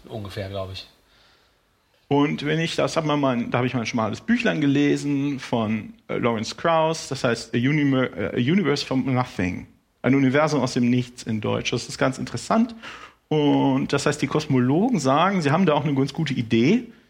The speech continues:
Speaker 2: dass es, äh, also solide Anzeichen dafür gibt, dass das Universum in der Tat aus dem Nichts entstanden ist,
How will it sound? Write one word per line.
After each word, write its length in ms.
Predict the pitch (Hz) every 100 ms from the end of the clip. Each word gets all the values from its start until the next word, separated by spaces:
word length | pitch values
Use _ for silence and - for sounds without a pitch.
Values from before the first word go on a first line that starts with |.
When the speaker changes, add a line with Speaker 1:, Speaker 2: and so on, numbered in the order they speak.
| _ _
Speaker 2:
dass 220 | 147 139
es, 420 | 147 143 - - -
äh, 240 | 135 131
also 200 | 131 131
solide 420 | 123 127 175 135
Anzeichen 440 | 131 190 165 165 165
dafür 240 | 156 151
gibt, 320 | 147 175 -
dass 140 | 131 -
das 180 | 135
Universum 500 | - 139 113 110 127
in 100 | 117
der 120 | 113 -
Tat 220 | 147 160
aus 120 | -
dem 100 | 139
Nichts 260 | 143 160 -
entstanden 480 | 160 - 151 165 175
ist, 340 | 190 -